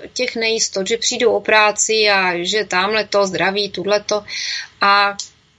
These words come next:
když dám důvěru sama sobě, svému tělu, své cestě,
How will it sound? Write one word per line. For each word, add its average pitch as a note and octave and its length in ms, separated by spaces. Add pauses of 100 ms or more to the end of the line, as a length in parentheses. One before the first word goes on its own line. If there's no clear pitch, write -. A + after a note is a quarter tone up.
(200)
když G#3 480 (160)
dám A#3+ 260
důvěru B3+ 380
sama B3 340
sobě, A#3+ 460
svému A3 600
tělu, B3+ 520
své A3 320
cestě, B3+ 720